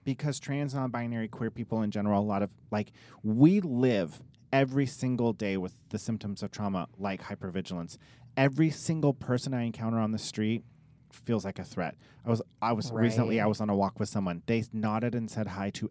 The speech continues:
Speaker 1: every single person that we passed. Not like how conversation, there's like, "Hey, how's it going? Hey, how's it going?" I never do that. I'm, I'm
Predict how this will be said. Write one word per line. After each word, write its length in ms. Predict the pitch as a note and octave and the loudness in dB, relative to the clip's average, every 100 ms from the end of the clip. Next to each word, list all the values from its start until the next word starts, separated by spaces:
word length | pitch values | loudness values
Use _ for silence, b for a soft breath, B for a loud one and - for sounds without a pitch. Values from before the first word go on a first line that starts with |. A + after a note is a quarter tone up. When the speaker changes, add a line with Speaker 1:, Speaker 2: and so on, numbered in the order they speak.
| - | -4
Speaker 1:
every 240 | G2+ G#2+ | -4 -4
single 280 | - G#2 G2 | -4 -6 -6
person 340 | - F#2+ F#2+ | -6 -8 -6
that 80 | F2 | -6
we 100 | F2+ | -6
passed. 380 | - - - - | -8 -10 -6 0
Not 100 | E3 | 2
like 160 | D#3+ | 0
how 140 | A2 G#2 | -4 -8
conversation, 560 | - G2+ - F#2 - | -6 -6 -6 -10 -8
there's 100 | G2 | -8
like, 140 | G#2 A#2 | -8 -8
"Hey, 100 | F#3 | -8
how's 180 | E3+ - | -8 -8
it 40 | |
going? 220 | D3 C#3+ - | -6 -6 -8
Hey, 60 | E3+ | -8
how's 160 | D#3+ | -8
it 40 | C3 | -4
going?" 220 | G#2+ G2 b b b b | -4 -4 b b b b
I 140 | A#2 B2 | 0 0
never 360 | G#2+ G2+ G#2+ | 2 4 4
do 160 | F#2 E2+ | 4 2
that. 180 | D#2 - - b b - | -4 -8 -14 b b -2
I'm, 220 | A#2 A#2 - | 0 -2 -4
I'm 240 | A#2+ A2+ | -2 -2